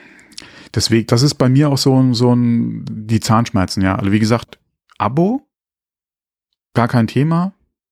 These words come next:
Inhalte kaufen, da tue ich mir echt schwer bei, weil ich halt immer im Hinterkopf das habe, dass es die Probleme geben könnte. Es muss nicht passieren, aber es kann passieren. Und dann ist auf einmal, wie gesagt,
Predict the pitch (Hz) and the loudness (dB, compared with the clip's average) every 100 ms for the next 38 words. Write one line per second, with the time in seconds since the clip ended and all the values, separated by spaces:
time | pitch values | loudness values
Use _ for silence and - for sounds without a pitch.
0 | _ _ _ _ _ - 151 151 139 123 | _ _ _ _ _ 0 2 4 2 -2
1 | - - 131 170 196 214 - _ _ _ | -4 0 0 2 2 2 -2 _ _ _
2 | _ _ _ _ _ _ _ _ _ _ | _ _ _ _ _ _ _ _ _ _
3 | 107 135 139 147 131 127 113 - - 117 | -4 -2 0 0 0 -2 -2 -6 -4 -4
4 | 101 92 92 _ - - - - _ - | -4 -8 -12 _ -20 -20 -20 -20 _ -2
5 | 107 107 113 - - 113 - 127 120 120 | 0 0 -4 -6 -2 0 2 2 4 4
6 | 120 117 117 - - 117 104 113 110 113 | 2 0 -2 -4 -6 -2 -2 -2 -2 0
7 | 110 101 98 - - 101 113 113 101 110 | 0 -2 -4 -6 -6 -2 2 2 2 0
8 | 104 - 110 156 165 135 - 123 139 196 | 0 0 0 2 0 0 -2 0 2 0
9 | - 180 - 165 135 104 - 120 147 - | 0 0 2 2 2 2 0 -2 -2 -4
10 | - 143 143 - - - - - 113 110 | 0 0 0 -4 -16 -20 -20 -6 -2 0
11 | 120 110 120 - 117 113 107 107 104 110 | 0 0 -2 2 2 4 2 0 0 -2
12 | - | -6